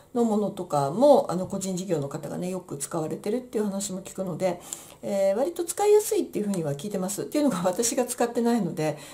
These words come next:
えーっと、実感としてお伝えすることはできないんですけれども、あの、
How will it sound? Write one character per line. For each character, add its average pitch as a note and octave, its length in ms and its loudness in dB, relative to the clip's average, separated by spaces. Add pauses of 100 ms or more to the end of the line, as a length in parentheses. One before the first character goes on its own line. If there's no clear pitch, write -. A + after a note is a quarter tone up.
(120)
え - 160 0
ー D#3 40 2
っ - 20 -8
と、 E3 120 -4
実 G3+ 160 -8
感 A#3+ 180 2
と C4 100 -4
し - 80 -2
て A#3 100 0
お A3+ 80 2
伝 A3+ 240 -2
え - 20 0
す A3+ 140 -2
る G#3 60 0
こ A3+ 100 -4
と E3 120 -8
は F3 60 -4
で E3+ 120 -4
き G3 140 -4
な F#3 80 2
い F3+ 60 -2
ん E3+ 80 -2
で E3 80 -6
す - 140 -8
け - 100 -8
れ F3 80 -6
ど E3+ 100 -8
も、 F#3 320 -2 (360)
あ F#3+ 120 -4
の、 F#3 460 0